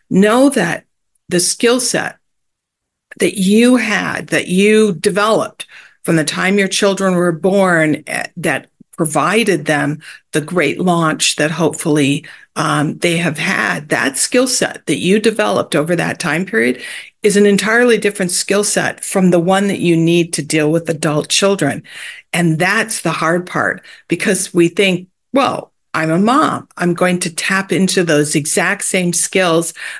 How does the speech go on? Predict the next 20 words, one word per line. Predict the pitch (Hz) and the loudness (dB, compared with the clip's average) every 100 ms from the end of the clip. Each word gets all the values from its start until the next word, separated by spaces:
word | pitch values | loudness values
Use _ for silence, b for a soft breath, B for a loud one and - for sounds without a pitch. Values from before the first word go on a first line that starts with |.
| - | -4
that | 143 | -2
I | 156 170 | 0 0
used | 196 180 170 165 165 165 - 165 | 2 4 4 4 2 0 -4 -2
when | 160 156 156 156 | 0 0 0 0
my | 147 | 0
daughter | 147 131 135 151 | 0 -2 -2 -2
was | 175 180 | 0 0
one, | 220 254 233 123 - | 2 2 2 0 -4
or | - | -4
she | - - | -2 2
was | 170 180 | 2 0
ten, | 175 269 233 139 151 | 0 0 0 0 -2
or | 165 | -2
she | - | 0
was | 175 175 | 0 0
sixteen, | 220 220 - 277 247 160 143 | 0 -2 -2 2 2 2 -2
or | - | -4
she | - 185 | -2 0
was | 185 190 | 0 -2
twenty-two." | - 208 208 214 254 139 120 87 | 0 2 2 0 2 2 4 0